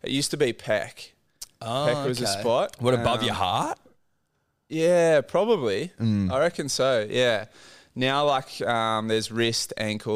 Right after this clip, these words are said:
Speaker 1: all that sort of jazz. But, uh, yeah, I've seen a couple of the young boys from recent Olympics just go, like, so
Speaker 2: Humongous.
Speaker 1: large.
Speaker 3: Oh, go
Speaker 1: I've even
Speaker 3: bold.
Speaker 1: seen a couple go, like, full massive Olympic rings and then Citius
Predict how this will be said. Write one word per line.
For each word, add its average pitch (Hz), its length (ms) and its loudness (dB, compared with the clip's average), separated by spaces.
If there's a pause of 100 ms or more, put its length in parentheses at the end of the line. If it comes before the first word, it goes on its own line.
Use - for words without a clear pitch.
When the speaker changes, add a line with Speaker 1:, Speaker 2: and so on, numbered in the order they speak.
Speaker 1:
all 104 160 0
that 98 200 0
sort 104 200 -4
of 104 80 -6
jazz. 98 480 -4 (580)
But, 110 160 2
uh, 101 320 2
yeah, 110 380 2
I've 110 80 -4
seen 113 240 -2
a 120 60 -6
couple 120 280 -4
of 117 40 2
the 110 80 2
young 101 200 -2
boys 101 260 2
from 101 160 -10
recent 101 340 -4
Olympics 98 400 -8
just 107 180 -6
go, 95 320 -2
like, 73 220 -10
so - 480 -6
Speaker 2:
Humongous. 104 320 0
Speaker 1:
large. 139 500 0
Speaker 3:
Oh, 135 160 0
go 101 160 0
Speaker 1:
I've 95 140 2
even - 100 2
Speaker 3:
bold. 175 140 -2
Speaker 1:
seen 165 140 0
a 147 60 -2
couple 127 300 -2
go, 117 260 2
like, 110 200 -4
full 139 400 -2
massive 123 560 -4
Olympic 120 320 -4
rings 120 420 -6
and 117 160 -8
then 113 120 -4
Citius 113 840 -6